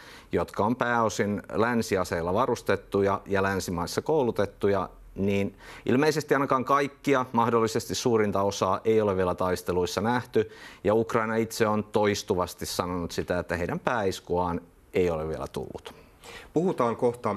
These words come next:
Speaker 2: enemmän. Näin M T V Uutiset Livessä eilen vierailut puolustusvoimien ex-komentaja arvioi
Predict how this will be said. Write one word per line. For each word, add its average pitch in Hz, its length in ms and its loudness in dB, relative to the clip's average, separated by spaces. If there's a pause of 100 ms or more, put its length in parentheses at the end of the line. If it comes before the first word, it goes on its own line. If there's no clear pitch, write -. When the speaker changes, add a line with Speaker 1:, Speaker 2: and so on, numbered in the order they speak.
(100)
Speaker 2:
enemmän. 85 600 0 (520)
Näin 160 300 0
M - 20 -10
T 147 60 -2
V 131 240 2
Uutiset 123 300 -2
Livessä 135 580 0
eilen 110 600 0
vierailut 87 640 -4
puolustusvoimien 95 840 -2
ex-komentaja 90 800 -4
arvioi 101 640 -2